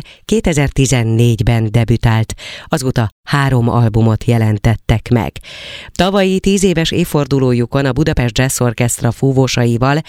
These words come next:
közös kislemezt jelentettek meg.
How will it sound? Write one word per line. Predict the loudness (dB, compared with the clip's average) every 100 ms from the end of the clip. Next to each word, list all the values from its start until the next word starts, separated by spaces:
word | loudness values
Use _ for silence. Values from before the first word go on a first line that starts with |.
| -12 -18 -8
közös | -2 0 0 -2
kislemezt | -2 -2 0 0 2 0 0 0
jelentettek | 0 2 0 0 -2 0 -2 0
meg. | 0 0